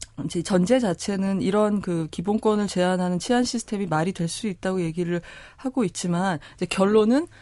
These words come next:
아까 말씀드린 대로 이제 역-, 이, 그 인권 침해와 범죄적인 행위의 기초에서 이제 범죄를 막으려는 행위는 그것이,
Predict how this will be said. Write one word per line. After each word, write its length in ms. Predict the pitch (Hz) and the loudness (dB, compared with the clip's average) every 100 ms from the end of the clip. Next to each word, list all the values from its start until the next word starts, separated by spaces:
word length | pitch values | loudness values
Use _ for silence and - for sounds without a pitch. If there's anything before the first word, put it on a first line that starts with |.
| - | -8
아까 220 | 170 170 | -6 -2
말씀드린 500 | 180 160 190 170 165 156 | -2 -2 -2 -4 -2 -2
대로 340 | 156 196 277 - - | -2 0 -2 -4 -20
이제 260 | - 156 143 - - - - | -10 -6 -6 -8 -20 -8 2
역-, 160 | 185 - - | 2 0 -4
이, 120 | - | -2
그 220 | - 175 - | 2 2 4
인권 300 | 190 240 247 | 4 6 4
침해와 760 | - 254 240 220 208 - 190 196 | 4 4 6 4 0 0 -2 0
범죄적인 500 | 175 180 214 214 214 | 2 2 2 2 2
행위의 340 | 247 240 220 | 4 4 2
기초에서 800 | - 170 - 226 220 208 240 285 - - | 0 -6 0 2 2 2 0 0 -4 -20
이제 120 | - 175 | -8 -4
범죄를 400 | 175 175 190 185 | 0 0 2 2
막으려는 480 | 156 175 190 185 | 0 0 0 0
행위는 440 | 185 185 185 233 285 - - | 0 0 2 2 0 -2 -20
그것이, 720 | - 196 196 196 185 - 247 | -6 -2 2 2 0 0 0